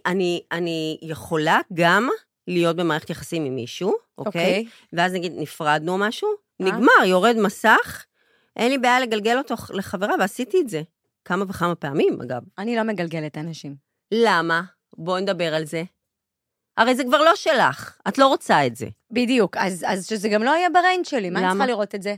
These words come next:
Speaker 1: אבל אם זה טוב למישהי
Speaker 2: וגם
Speaker 1: אחרת.
Speaker 2: את צריכה עכשיו לאסוף את מה שהשארתי.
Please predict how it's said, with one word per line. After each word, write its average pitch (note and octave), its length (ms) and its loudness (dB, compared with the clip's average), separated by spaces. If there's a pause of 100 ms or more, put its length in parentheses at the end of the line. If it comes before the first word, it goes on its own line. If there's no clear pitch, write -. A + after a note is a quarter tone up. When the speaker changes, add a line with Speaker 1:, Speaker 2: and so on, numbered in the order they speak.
(140)
Speaker 1:
אבל F#3 220 2
אם A#3 80 2
זה B3 100 -4
טוב G3+ 180 -2
למישהי F#3 340 -2
Speaker 2:
וגם B3 180 2
Speaker 1:
אחרת. D#4 160 4
Speaker 2:
את - 60 -14
צריכה D4+ 260 -2
עכשיו G#3+ 220 -4
לאסוף G3 380 -4
את G3 80 -10
מה F#3+ 120 -6
שהשארתי. F3 680 -6